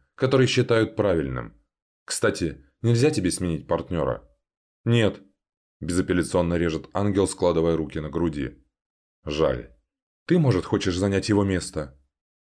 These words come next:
Остановившись на светофоре, заглядываю в прищуренные глаза Ангела и улыбаюсь, качая головой. "Я под другое заточен". "На что это ты сейчас намекаешь?"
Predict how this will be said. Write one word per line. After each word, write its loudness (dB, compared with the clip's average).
Остановившись -2
на -2
светофоре, -2
заглядываю 0
в -12
прищуренные -2
глаза 0
Ангела 0
и -2
улыбаюсь, 0
качая -2
головой. -4
"Я 0
под -2
другое 2
заточен". -6
"На 0
что 0
это 2
ты 0
сейчас -2
намекаешь?" -2